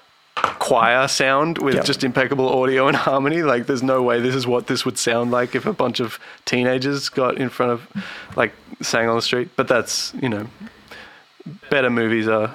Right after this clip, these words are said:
Speaker 1: guilty of that.
Speaker 2: Uh, I, I, I, I was kinda giving someone a live commentary as I watched the movie, and for that scene,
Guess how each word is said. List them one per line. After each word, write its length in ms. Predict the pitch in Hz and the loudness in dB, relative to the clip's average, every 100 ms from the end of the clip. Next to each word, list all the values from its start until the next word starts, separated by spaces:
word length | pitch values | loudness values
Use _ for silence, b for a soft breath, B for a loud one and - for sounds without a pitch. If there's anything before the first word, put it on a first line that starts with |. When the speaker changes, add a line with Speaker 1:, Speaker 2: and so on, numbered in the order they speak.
| - - | -10 -4
Speaker 1:
guilty 300 | 120 113 120 | -2 0 -2
of 120 | 107 | 0
that. 260 | 110 113 - _ - | 0 0 -2 _ -12
Speaker 2:
Uh, 180 | - | 0
I, 520 | - 147 147 156 160 156 | 2 4 4 2 2 2
I, 260 | 165 156 147 | 4 4 4
I, 160 | - 156 165 | 4 4 4
I 40 | 170 | 2
was 120 | 147 | 2
kinda 200 | 156 160 | 2 4
giving 220 | 139 147 | 2 2
someone 280 | 143 135 131 | 2 2 2
a 60 | 123 | 2
live 260 | 120 120 127 | 2 0 0
commentary 600 | 214 143 131 135 127 123 | -2 -2 0 2 2 2
as 100 | 127 | 2
I 80 | 123 | 2
watched 280 | 123 123 | 2 0
the 60 | - | 0
movie, 340 | 127 131 127 135 | 0 2 2 0
and 140 | 135 | 0
for 100 | 139 | 0
that 220 | 127 127 | 2 0
scene, 380 | - 131 127 127 | 0 0 0 -2